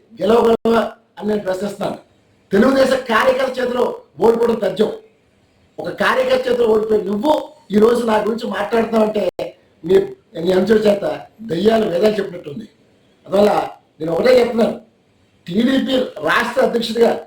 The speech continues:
ఏనాడైనా గంభీరంగా స్టేట్మెంట్ చెప్పిన దాఖలు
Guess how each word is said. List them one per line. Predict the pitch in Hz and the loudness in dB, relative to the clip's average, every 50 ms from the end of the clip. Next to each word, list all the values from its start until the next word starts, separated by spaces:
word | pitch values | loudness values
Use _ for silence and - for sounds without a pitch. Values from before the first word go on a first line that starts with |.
| - - 143 170 | -14 -6 0 2
ఏనాడైనా | 220 240 247 254 247 254 247 240 240 208 - - - - - _ _ _ - - | 2 4 4 2 2 2 0 0 -2 -4 -6 -8 -12 -18 -20 _ _ _ -12 -6
గంభీరంగా | 180 180 214 240 240 262 262 254 254 247 247 208 - - - _ _ | -2 0 0 0 2 4 4 4 4 2 0 -4 -6 -8 -12 _ _
స్టేట్మెంట్ | - - 196 208 214 214 226 254 247 240 226 | -12 -2 0 0 0 2 0 0 0 2 0
చెప్పిన | 214 220 240 240 - - | 0 0 0 0 0 2
దాఖలు | 160 196 - 254 247 226 | 0 0 2 2 0 0